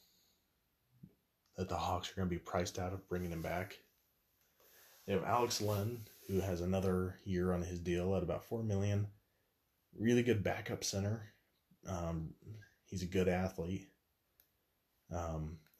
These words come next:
his offense is coming along. They have Taurean Prince, who actually was floated in, in, uh, in trade talks during the trade deadline. And I would,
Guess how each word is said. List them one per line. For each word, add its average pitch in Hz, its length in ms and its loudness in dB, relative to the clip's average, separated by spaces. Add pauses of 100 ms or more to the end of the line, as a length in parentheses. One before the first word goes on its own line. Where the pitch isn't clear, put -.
his 87 240 -6 (100)
offense 90 340 -2
is 80 120 -4
coming 90 260 0
along. 82 380 0 (2000)
They 101 80 4
have 92 140 6
Taurean 139 440 6
Prince, - 580 -4 (120)
who 101 140 2
actually 127 360 0
was 101 180 0
floated 104 440 2
in, 87 360 0 (220)
in, 98 220 0
uh, 82 400 0 (880)
in 90 100 -2
trade 147 280 4
talks - 280 -2
during 92 220 0
the 85 80 0
trade 131 240 0
deadline. 87 440 -2 (640)
And 90 140 0
I 113 80 6
would, 139 180 2